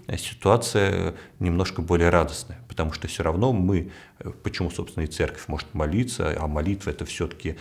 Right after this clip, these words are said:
состояние, это действие духовное, это действие не физическое, хоть оно может сопровождаться и произнесением слов, и крестным знамением, и поклоном,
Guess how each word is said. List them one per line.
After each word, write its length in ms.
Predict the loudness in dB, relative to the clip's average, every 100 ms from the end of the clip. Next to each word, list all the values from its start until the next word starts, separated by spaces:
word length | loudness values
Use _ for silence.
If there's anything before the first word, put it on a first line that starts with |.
| -12
состояние, 760 | -6 -6 2 2 4 4 2 0
это 160 | -2
действие 440 | 0 0 0 0 0
духовное, 500 | 0 4 4 4 -2
это 140 | -2
действие 400 | -2 -2 -2 0
не 120 | 0
физическое, 560 | 2 0 0 -2 -4 -2
хоть 220 | -2 -2
оно 160 | 0 0
может 240 | -2 -6
сопровождаться 880 | -8 -6 -2 -2 0 2 2 0 -6 -8 -4
и 80 | -2
произнесением 760 | 0 0 0 -2 -2 -2 -4
слов, 420 | -6 0 2 2
и 40 | -2
крестным 420 | -4 -4 -4 -6
знамением, 540 | -2 0 2 2 0
и 20 | 0
поклоном, 540 | -2 0 0 0